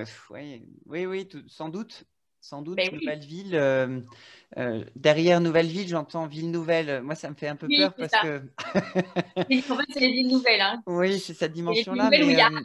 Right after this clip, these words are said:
Speaker 2: rien et on, on crée, on crée, on crée absolument tout, quoi.
Speaker 1: Alors, à partir de
Speaker 2: Euh,
Speaker 1: zéro, du coup.
Speaker 2: On part de zéro.
Speaker 1: Ça, c'est le, c'est le fantasme, euh, effectivement, de, de, d'un certain nombre de, d'architectes et urbanismes, euh, euh, quand on a,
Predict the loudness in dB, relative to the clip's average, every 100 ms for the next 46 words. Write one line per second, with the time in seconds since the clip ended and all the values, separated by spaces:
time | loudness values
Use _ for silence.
0 | -6 2 4 4 2 -2 -6 -8 -6 -2
1 | -2 -2 -4 -6 -4 -2 -2 -6 -10 -12
2 | -10 -10 -10 -10 -14 -16 -14 -16 -18 _
3 | _ _ _ -8 -4 -2 -2 2 2 0
4 | -2 -2 0 0 2 0 -4 -8 -8 -10
5 | _ -16 0 2 2 0 0 0 -2 -6
6 | -4 -4 0 -2 0 -2 -4 -10 -12 -8
7 | -8 -4 -4 -6 -10 -8 -6 -6 -6 -8
8 | -10 -8 -4 -4 -2 -4 -4 -4 -6 -6
9 | -6 -6 -10 -8 -6 -4 -6 -4 -6 -8
10 | -10 -6 -6 -4 -6 -2 -2 -4 -6 -8
11 | -8 -6 -8 -14 _ -20 _ -12 -6 -4
12 | -4 -4 -8 -6 -4 -4